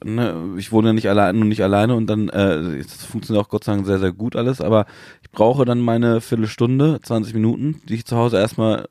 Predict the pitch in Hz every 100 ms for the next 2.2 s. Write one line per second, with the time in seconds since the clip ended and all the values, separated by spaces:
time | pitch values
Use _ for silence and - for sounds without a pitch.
0 | _ 98 120 135 110 107 98 98 98 -
1 | 98 135 - - _ _ 131 160 185 110
2 | - 90